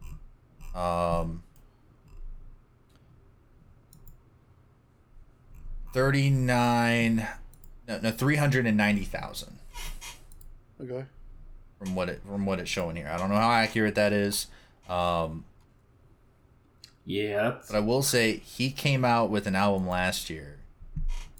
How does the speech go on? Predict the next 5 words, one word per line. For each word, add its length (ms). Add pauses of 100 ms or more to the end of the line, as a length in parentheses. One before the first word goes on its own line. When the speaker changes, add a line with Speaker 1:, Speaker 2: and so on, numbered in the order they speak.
(920)
Speaker 1:
First 380
week 400 (420)
sold 400 (1800)
little, 220 (320)
little 280